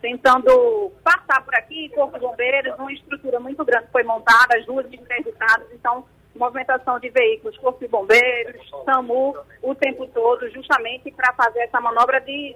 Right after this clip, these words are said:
de resgate. Continuando, a senhora tá dizendo das pessoas que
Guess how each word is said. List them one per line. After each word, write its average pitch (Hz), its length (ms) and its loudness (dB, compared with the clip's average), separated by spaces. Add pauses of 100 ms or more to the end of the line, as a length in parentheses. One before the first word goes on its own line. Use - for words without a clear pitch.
(140)
de 240 140 -10
resgate. 233 600 2 (360)
Continuando, 269 560 -6
a 233 80 -2
senhora 262 200 -4
tá 262 80 -6
dizendo 254 280 -10
das 277 180 -2
pessoas 269 380 -4
que 185 300 -10